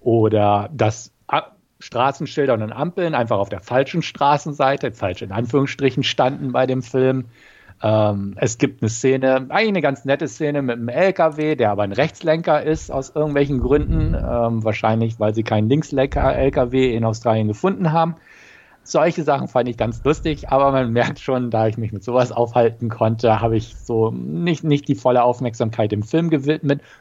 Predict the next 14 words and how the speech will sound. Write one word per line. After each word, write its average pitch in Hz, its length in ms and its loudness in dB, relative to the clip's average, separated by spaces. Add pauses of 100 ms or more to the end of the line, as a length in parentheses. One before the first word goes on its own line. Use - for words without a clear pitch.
(200)
Musste 107 480 0
ich 117 180 0
auch 110 240 0
nicht, 165 280 0
denn 123 300 -2 (120)
so 135 220 -2
viel 151 240 0
hat 175 180 -2
er 123 100 2
auch 131 120 0
eigentlich 135 320 -4
gar 127 180 0
nicht 147 140 -4
geboten. 131 520 -2